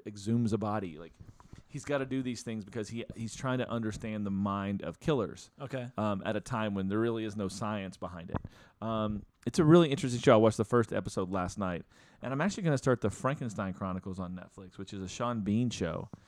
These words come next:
Speaker 2: What?
Speaker 1: which is very similar. It's,
Speaker 2: Spoil-,
Speaker 1: it's
Speaker 2: is it,
Speaker 1: London.
Speaker 2: when did that come out?
Speaker 1: I think it's, the first se-, season came out in twenty fifteen.
Speaker 2: The Frankenstein Chronicles that have season th-, three seasons? The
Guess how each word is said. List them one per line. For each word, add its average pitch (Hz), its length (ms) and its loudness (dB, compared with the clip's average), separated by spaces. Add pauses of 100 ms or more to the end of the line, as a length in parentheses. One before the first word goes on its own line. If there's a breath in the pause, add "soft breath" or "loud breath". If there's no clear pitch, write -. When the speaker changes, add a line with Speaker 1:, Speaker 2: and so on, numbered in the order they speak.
(140 loud breath)
Speaker 2:
What? 190 200 0
Speaker 1:
which 208 80 2
is 143 60 0
very 165 260 6
similar. 135 300 2
It's, 104 80 0
Speaker 2:
Spoil-, 180 280 4
Speaker 1:
it's 165 100 -4
Speaker 2:
is 175 100 2
it, - 20 4
Speaker 1:
London. - 220 4
Speaker 2:
when 170 120 2
did 160 80 0
that 160 140 0
come 143 140 -4
out? 107 180 -6 (140)
Speaker 1:
I 107 60 -10
think 208 160 -8
it's, - 180 -16 (240)
the 110 60 -16
first 226 340 -2
se-, - 180 -4
season 202 340 -4
came 131 160 2
out 117 100 0
in 101 240 0
twenty 143 240 -2
fifteen. 117 760 -6 (100)
Speaker 2:
The 120 140 -8
Frankenstein 170 560 -4
Chronicles 123 460 -6
that 120 140 -8
have 123 160 -6
season 156 360 -6
th-, - 100 -16 (340)
three 175 220 -4
seasons? 220 400 -10
The 165 60 -8